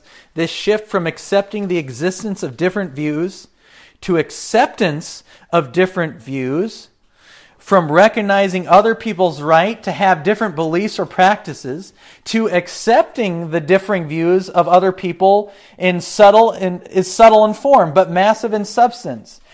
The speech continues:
To accept that a different or opposing position exists and deserves the right to exist is one thing. To accept the position itself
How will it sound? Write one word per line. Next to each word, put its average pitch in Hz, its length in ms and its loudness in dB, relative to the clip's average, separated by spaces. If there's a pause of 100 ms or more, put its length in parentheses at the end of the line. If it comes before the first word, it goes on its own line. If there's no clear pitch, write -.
(220)
To 202 120 0
accept 220 640 0
that 190 180 6
a 170 100 -2
different 220 480 -4
or 180 140 2
opposing 196 500 -2
position 170 500 -8
exists 143 640 -8 (300)
and 151 100 -10
deserves 170 460 -2
the 175 140 -4
right 180 340 0
to 220 120 -6
exist 139 460 -6
is 175 160 -6
one 220 320 0
thing. 110 380 -12 (800)
To 202 160 0
accept 233 480 -2
the 226 80 -4
position 190 560 -4
itself 160 960 -4